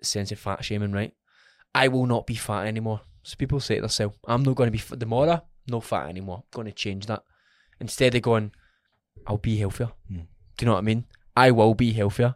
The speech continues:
Speaker 1: I,
Speaker 2: Yeah.
Speaker 1: instead of, "I will not. I will not be this person. I will not be this person. I will not be this person." That's what you're
Speaker 2: Yeah.
Speaker 1: saying to yourself. Every
Speaker 2: Yeah.
Speaker 1: time you say, or somebody's fat shaming you, "You should not be that person. You should not be that person."
Speaker 2: Yeah.
Speaker 1: Instead of going, "You know what? I want you to be this person."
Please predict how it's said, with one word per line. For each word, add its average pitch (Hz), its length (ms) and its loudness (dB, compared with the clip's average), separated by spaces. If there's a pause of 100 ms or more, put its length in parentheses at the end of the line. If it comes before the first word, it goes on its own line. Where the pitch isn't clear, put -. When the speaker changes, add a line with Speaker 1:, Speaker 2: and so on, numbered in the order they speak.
(140)
Speaker 1:
I, 113 140 4
Speaker 2:
Yeah. 131 100 -4
Speaker 1:
instead 123 300 2
of, 117 140 2
"I 113 140 8
will 107 180 4
not. 98 220 0 (560)
I 139 140 10
will 131 160 8
not 113 180 4
be 120 60 0
this 104 180 2
person. 110 340 -2 (120)
I 147 120 6
will 123 100 2
not 120 160 2
be 110 80 -8
this 107 160 -4
person. 110 400 -6 (100)
I 120 120 2
will 123 100 2
not 120 140 -2
be 110 80 -4
this 104 140 -2
person." 127 260 -4
That's 113 120 -2
what - 40 -12
you're - 60 -4
Speaker 2:
Yeah. 92 40 -2
Speaker 1:
saying 120 140 0
to - 20 -6
yourself. 120 240 2
Every 110 120 0
Speaker 2:
Yeah. 92 40 0
Speaker 1:
time 123 140 4
you 117 40 0
say, 110 280 4 (480)
or 117 100 6
somebody's 123 300 2
fat 120 260 8
shaming 123 260 2
you, 120 140 2 (440)
"You 180 180 10
should 156 200 10
not 151 160 10
be 143 100 4
that 127 200 8
person. 127 400 6
You 139 140 6
should 127 160 4
not 135 120 4
be 127 60 6
that 120 160 4
person." 135 220 2
Speaker 2:
Yeah. 127 60 0
Speaker 1:
Instead 123 160 2
of 123 60 0
going, 120 200 2 (160)
"You 135 80 0
know 151 80 6
what? 151 200 6 (300)
I 127 40 6
want 127 200 2
you 131 80 -4
to 131 120 -4
be 123 200 2
this 113 220 -4
person." 127 340 -2